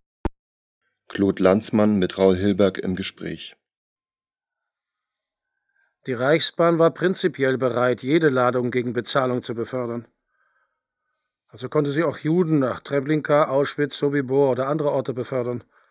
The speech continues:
Speaker 2: solange diese Transporte nach den geltenden Kilometertarifen, so und so viel Pfennige je Kilometer bezahlt wurden.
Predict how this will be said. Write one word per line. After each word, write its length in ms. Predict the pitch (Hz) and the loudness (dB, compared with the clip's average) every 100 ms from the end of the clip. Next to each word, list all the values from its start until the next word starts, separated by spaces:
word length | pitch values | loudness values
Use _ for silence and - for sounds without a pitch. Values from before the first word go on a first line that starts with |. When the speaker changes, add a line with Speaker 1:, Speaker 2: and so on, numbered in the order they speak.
| _ _ - | _ _ -8
Speaker 2:
solange 480 | 147 127 135 156 | -2 2 2 2
diese 220 | 170 160 156 | 2 0 2
Transporte 560 | 156 160 - 165 165 | 0 0 0 0 2
nach 140 | 160 131 | 0 0
den 180 | 151 | -2
geltenden 460 | 139 143 143 151 139 | 2 2 2 -4 -4
Kilometertarifen, 1000 | - 147 156 190 175 143 131 127 123 117 _ _ _ _ | -4 0 0 0 -2 -2 -2 -2 -4 -12 _ _ _ _
so 200 | - 139 | -4 -2
und 80 | 127 | -2
so 80 | 120 | -4
viel 160 | 131 | -6
Pfennige 580 | - 156 156 143 127 101 - | 0 4 6 6 2 -2 -6
je 140 | 120 | -8
Kilometer 420 | - 127 123 123 | -6 -4 -2 -4
bezahlt 460 | 117 120 156 170 156 | -8 -4 0 0 -2
wurden. 320 | 135 117 113 | -4 -4 -10